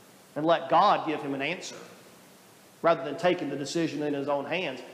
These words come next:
And that's another story for us today. Rather than trying to give good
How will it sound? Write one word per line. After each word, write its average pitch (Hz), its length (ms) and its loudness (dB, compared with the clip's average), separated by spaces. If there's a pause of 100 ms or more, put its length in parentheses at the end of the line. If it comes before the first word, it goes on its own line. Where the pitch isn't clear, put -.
(140)
And 143 100 -2
that's 185 200 2
another 190 300 4
story 180 300 2
for 160 140 2
us 175 140 4
today. 170 380 -2 (880)
Rather 220 260 6
than 190 160 2
trying 208 460 6
to 165 300 4 (840)
give 214 420 6 (720)
good 233 380 8